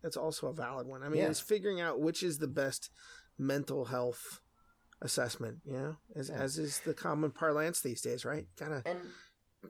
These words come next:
Speaker 2: and
Speaker 1: do
Speaker 2: honestly,
Speaker 1: some self-care.
Speaker 2: Yeah, please do. Sit in a bathtub, drink a bottle of cider, read a Terry Pratchett book.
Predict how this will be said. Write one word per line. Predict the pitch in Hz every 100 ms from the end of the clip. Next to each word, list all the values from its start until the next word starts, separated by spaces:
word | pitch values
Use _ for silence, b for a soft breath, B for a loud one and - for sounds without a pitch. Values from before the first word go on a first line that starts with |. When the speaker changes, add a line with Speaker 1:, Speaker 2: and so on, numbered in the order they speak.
| - -
Speaker 2:
and | 156
Speaker 1:
do |
Speaker 2:
honestly, | 165 220
Speaker 1:
some | - 214
self-care. | - 190 170 - 180 202 127 - _
Speaker 2:
Yeah, | 151 196 311 -
please | - 202 285 247
do. | - 226 285 190 - - _ _ -
Sit | -
in | 240
a | 240
bathtub, | 208 240 147 101 - - -
drink | 208 202
a |
bottle | - -
of |
cider, | 190 208 214 - - -
read | 160
a | 165
Terry | 190 196
Pratchett | 196 190 151
book. | - 101 -